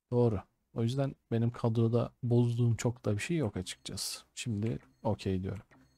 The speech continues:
Neyse biz fifa sekizin bu bölümünde sonuna geldik arkadaşlar. Şu an namağlup güzel ilerliyoruz. Arjantin Brezilya'ya yendik. Daha ne yapayım?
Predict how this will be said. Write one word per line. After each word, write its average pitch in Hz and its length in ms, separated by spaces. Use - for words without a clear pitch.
Neyse 165 360
biz 143 180
fifa 127 220
sekizin 123 420
bu 123 100
bölümünde 117 340
sonuna 117 280
geldik 113 240
arkadaşlar. 120 560
Şu - 180
an 139 120
namağlup 127 460
güzel 123 220
ilerliyoruz. 120 760
Arjantin 127 460
Brezilya'ya 123 440
yendik. 113 480
Daha 123 160
ne 127 120
yapayım? 110 260